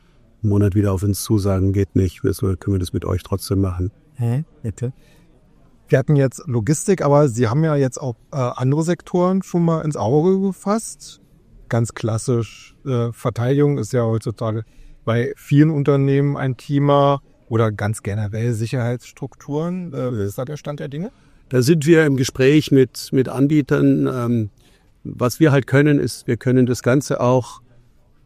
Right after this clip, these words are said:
Speaker 1: ähm, auf dieses sogenannte On-Premise-Modell fahren. Das heißt, sie verschicken Daten jeglicher Art dann nicht mehr in irgendeiner Cloud, bei Amazon Web Services oder Microsoft Azure oder so,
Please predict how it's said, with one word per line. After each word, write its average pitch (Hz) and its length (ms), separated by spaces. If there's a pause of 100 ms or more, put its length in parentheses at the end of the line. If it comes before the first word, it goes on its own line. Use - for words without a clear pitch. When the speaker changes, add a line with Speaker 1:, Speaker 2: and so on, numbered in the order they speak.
(260)
Speaker 1:
ähm, 120 320
auf 123 400 (260)
dieses 120 200
sogenannte 117 480
On-Premise-Modell 113 1040
fahren. 98 380
Das 98 180
heißt, 104 180
sie 110 240 (920)
verschicken 127 480
Daten 120 540 (140)
jeglicher 120 540
Art 107 240
dann 107 140
nicht 110 200
mehr 117 180
in 107 140
irgendeiner 104 440
Cloud, 120 560 (400)
bei 104 140
Amazon 104 400
Web 107 180
Services 104 460
oder 107 180
Microsoft 104 560
Azure 110 480
oder 98 160
so, 104 200